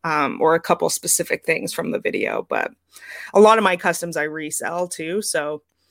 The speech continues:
even if they're, like, kind of weird and wild, everybody's gonna see them anyway.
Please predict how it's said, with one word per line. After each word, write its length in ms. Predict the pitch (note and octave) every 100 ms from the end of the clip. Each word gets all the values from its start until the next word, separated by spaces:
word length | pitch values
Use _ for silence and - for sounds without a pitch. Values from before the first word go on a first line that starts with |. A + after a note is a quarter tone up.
| _ _ -
even 220 | F3+ F3+
if 140 | E3+ E3
they're, 360 | F3 D#3 D3+ C3+
like, 280 | D3 - -
kind 340 | F3 D#3+ D#3
of 180 | C#3+ C3+ -
weird 400 | D3+ E3 E3 D#3
and 160 | D3
wild, 480 | D3 D3 E3+ F#3 F3+ _ E3+
everybody's 420 | E3+ D#3+ D#3+ D#3
gonna 160 | D#3+
see 220 | D3+ - D#3
them 160 | D3
anyway. 480 | C#3 E3+ F#3 G3+ G#3+